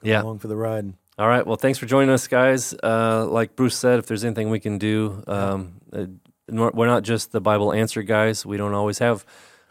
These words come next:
Speaker 1: I'm, I'm still growing in my understanding of the Bible, but, uh, we're happy to, to hear your questions and to pray for you in those places where you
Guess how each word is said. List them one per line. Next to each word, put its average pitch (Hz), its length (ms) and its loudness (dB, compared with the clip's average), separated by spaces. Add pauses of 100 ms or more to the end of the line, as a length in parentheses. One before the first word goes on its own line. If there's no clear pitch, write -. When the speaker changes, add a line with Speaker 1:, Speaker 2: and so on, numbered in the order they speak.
(120)
Speaker 1:
I'm, 107 180 2
I'm 107 160 2
still 113 280 0
growing 101 420 2
in 90 160 -4
my 90 160 0
understanding 90 400 -4
of 85 60 -4
the 82 60 -8
Bible, 82 360 -2
but, 85 420 -4
uh, 87 160 -2
we're 87 140 -2
happy 101 360 -2
to, 90 340 -6
to - 120 -8
hear 101 220 -2
your 95 140 -2
questions 95 680 -2
and 101 260 -2
to 92 60 -6
pray 98 240 -2
for 101 200 -6
you 95 180 -2
in 90 80 -4
those 87 100 -4
places 92 400 -10
where 95 140 -10
you 92 260 -10